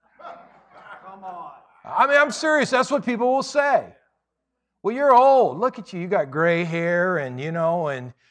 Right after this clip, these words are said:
you know, you're not eighteen anymore." And, you know, what would you tell me the average age is? It's twenty, twenty-nine years old is the average age. And, uh, well, listen,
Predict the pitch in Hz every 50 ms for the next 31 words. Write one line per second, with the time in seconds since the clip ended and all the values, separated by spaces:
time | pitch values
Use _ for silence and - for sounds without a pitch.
0 | _ _ - 160 170 175 170 170 170 190 214 226 220 190 151 147 143 143 139 -
1 | - 190 208 226 226 190 160 147 143 135 127 127 127 143 160 180 190 196 185 _
2 | _ _ _ _ - 135 135 135 139 143 156 160 156 143 135 156 156 175 190 175
3 | 143 139 175 165 - 175 180 175 175 170 151 151 156 160 180 165 165 151 135 151
4 | 156 165 175 151 160 170 175 170 151 - 135 - - - - - 160 160 160 156
5 | - _ _ _ _ _ _ - 185 214 240 240 240 247 247 247 240 233 233 233
6 | 220 175 175 214 202 160 143 127 117 139 143 151 160 165 156 139 139 135 127 135
7 | 151 156 147 123 117 123 127 _ _ _ _ _ _ _ _ - 139 135 131 131
8 | 127 123 131 127 123 123 120 _ _ _ _ _ - - 180 220 254 - - 220
9 | 180 143